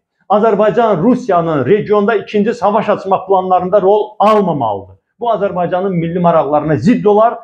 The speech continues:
Ona görə də hesab edirəm ki, yaranmış fürsət həqiqətən də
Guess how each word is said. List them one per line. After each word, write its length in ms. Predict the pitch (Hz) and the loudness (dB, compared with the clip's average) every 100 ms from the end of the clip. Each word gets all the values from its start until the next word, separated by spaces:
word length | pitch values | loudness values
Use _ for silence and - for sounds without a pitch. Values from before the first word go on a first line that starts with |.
| - - | -14 -6
Ona 220 | 180 208 | -2 0
görə 160 | 180 | 0
də 160 | 165 160 | -2 -4
hesab 240 | 156 180 | -4 -6
edirəm 320 | 156 156 151 131 | -6 -4 -6 -4
ki, 100 | 147 | 0
yaranmış 460 | 160 160 190 208 180 | 0 0 -2 -4 -6
fürsət 420 | 165 - 220 226 - _ - | -6 -2 -2 -2 -10 _ -4
həqiqətən 640 | 190 202 208 170 160 135 117 | 0 2 2 0 -2 -6 -4
də 200 | 107 | -6